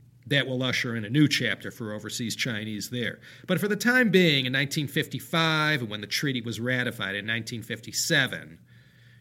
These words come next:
the issue was put to an uneasy slumber as far as where the political loyalties of the overseas Chinese rested. Plenty of overseas Chinese are not gonna be happy about losing this right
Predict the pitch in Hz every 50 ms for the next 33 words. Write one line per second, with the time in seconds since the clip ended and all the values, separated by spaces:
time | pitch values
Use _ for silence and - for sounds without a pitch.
0 | _ - 147 165 190 190 - - 156 143 135 120 - - - 170 165 170 - -
1 | 135 117 113 - - 156 139 131 131 131 123 - 120 110 - - - 196 202 180
2 | 156 135 117 107 101 98 101 - - - 117 104 95 95 90 92 92 - - -
3 | - - - - - - 120 123 120 117 113 110 107 101 101 95 107 101 95 92
4 | 92 95 - - - - - - - - - - - - 139 127 127 123 - 120
5 | 117 113 113 120 117 110 107 107 107 - 110 98 - - 98 95 117 113 110 110
6 | 113 110 - 123 101 - - - - 117 104 101 104 110 107 90 87 92 104 107
7 | 120 117 - - - - - - - - - - - - _ - - - - -
8 | 117 131 196 214 147 - 135 135 139 139 135 - - 131 - - - 151 131 131
9 | 135 139 120 110 107 113 123 127 139 143 160 170 165 - 139 123 120 113 113 135
10 | 139 160 170 - 104 87 92 87 87 104 107 120 151 190 180 113 92 87 85 85
11 | 87 - - 104 95 92 87 82 82 90 -